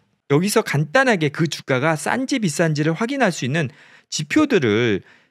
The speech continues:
초보자도 알기 쉽게 설명하고 계시거든요. 그래서 이 부분도 꼭 읽어보시기 바랍니다. 그리고 마지막으로는 여섯 번째 종목 발굴 실전 노하우를 살펴보겠습니다.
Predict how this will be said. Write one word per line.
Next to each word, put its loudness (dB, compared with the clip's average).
초보자도 2
알기 2
쉽게 0
설명하고 0
계시거든요. -4
그래서 -8
이 -6
부분도 -4
꼭 -2
읽어보시기 -4
바랍니다. -6
그리고 2
마지막으로는 2
여섯 2
번째 2
종목 2
발굴 2
실전 0
노하우를 2
살펴보겠습니다. -2